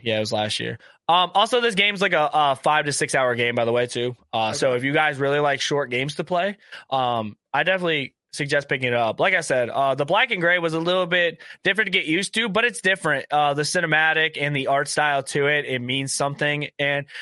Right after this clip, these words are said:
Speaker 1: you kinda get used to it after a while, but you could definitely tell, like, it is still a beautiful game in the background. You can see, like, very good graphics, trees moving. Uh, everything still looks kinda full of life, even with it being black and gray. It's not like it's, like, very, like,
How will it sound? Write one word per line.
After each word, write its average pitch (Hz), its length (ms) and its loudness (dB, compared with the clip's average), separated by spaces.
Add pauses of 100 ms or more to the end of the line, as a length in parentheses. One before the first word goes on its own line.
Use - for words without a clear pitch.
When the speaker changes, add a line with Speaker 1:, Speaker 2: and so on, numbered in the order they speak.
(100)
Speaker 1:
you 190 100 -4
kinda 262 220 2
get 190 120 -2
used 156 260 -2
to 147 100 0
it 135 80 2
after 123 320 0
a 117 80 2
while, 113 320 0
but 127 120 -4
you 165 100 -2
could 170 160 -4
definitely 170 480 0
tell, 139 340 0
like, 127 200 -2
it 208 140 0
is 254 160 0
still 220 280 0
a 175 40 -2
beautiful 160 340 -2
game 143 280 -2
in 123 60 -4
the 113 80 -2
background. 120 560 -2
You 117 60 -8
can 135 100 -8
see, 139 300 -2
like, 123 260 -2 (340)
very 135 280 2
good 135 220 -2
graphics, 127 520 0
trees 127 440 -4
moving. 123 720 -2 (300)
Uh, 127 180 2
everything 233 380 0
still 196 260 0
looks 165 260 -2
kinda 165 260 0
full 156 280 0
of 123 60 0
life, 127 260 0
even 131 240 -2
with 127 140 -2
it 135 140 0
being 131 240 -2
black 127 240 -2
and 113 120 -6
gray. 123 220 0
It's - 160 -6
not 151 140 0
like 131 240 -2
it's, 131 200 -4
like, 120 260 -2
very, 123 340 0
like, 110 380 -2